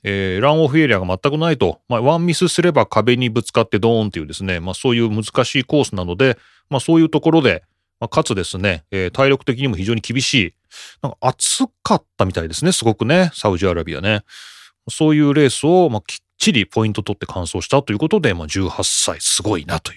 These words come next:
うね、まあ、ベアマンでした。まあ、これが、まあ、一つ目の話題ですね。で、もう一個は、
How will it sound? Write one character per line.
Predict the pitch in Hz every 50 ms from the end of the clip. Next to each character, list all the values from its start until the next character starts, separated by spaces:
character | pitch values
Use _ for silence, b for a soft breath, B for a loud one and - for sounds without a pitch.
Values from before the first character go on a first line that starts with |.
| _ _
う |
ね、 | 95 - - - _ _
ま | -
あ、 | 80
ベ | - 92 82
ア | 76
マ | - - -
ン | - _
で | -
し | - -
た。 | - - - - _ _ B B B B B B B B B B B B B _
ま | 151
あ、 |
こ | - - 175
れ | 185 190 180
が、 | 185 180 180
ま | 175 175 175 151
あ、 | 117
一 | - - - 123
つ | - - 131
目 | 127 123 120
の | 117 117 113
話 | 107 104
題 | 98 107 101 104
で | 98 101
す | 98 - -
ね。 | 87 90 98 101 101 101 104 101 98 107 107 _ _ _
で、 | 113 120
も | 120 131 165 196 220 233 233 233 233
う | 240
一 | 240 240 - _ _ _ _
個 | - - -
は、 | - 110 127 131 123 82 -